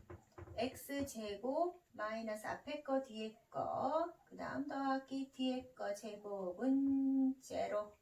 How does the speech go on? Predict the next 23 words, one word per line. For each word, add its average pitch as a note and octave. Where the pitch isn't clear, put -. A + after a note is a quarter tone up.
이렇게 -
알았니? G#3+
그래서 -
마이너스 D#4+
삼하고 E4
그 C4+
다음에 C4+
요 B3
판별식 F4+
빨리 E4
해봐. D4
이 B3+
제곱 B3
마이너스 A#3
사 C4+
이 C4+
씨 A#3+
해주면 C4
음수야. E4
여기서는 D4+
실근이 F#4+
안 G#3+
나온다고. A#3